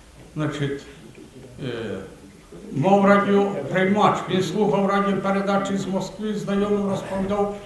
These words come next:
про інформацію. Юда, Шпеченецький Юда, видав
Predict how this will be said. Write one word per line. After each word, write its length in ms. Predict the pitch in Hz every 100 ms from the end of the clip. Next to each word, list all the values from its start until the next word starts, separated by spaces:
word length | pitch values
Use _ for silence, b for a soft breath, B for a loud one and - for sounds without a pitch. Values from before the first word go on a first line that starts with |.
| -
про 180 | 170 208
інформацію. 680 | 202 196 202 214 196 - - - - - - - - - - - - - - - -
Юда, 680 | 151 180 196 180 151 127 - - -
Шпеченецький 760 | - - 160 196 - - - 151
Юда, 240 | 131 120 117
видав 400 | 135 214 196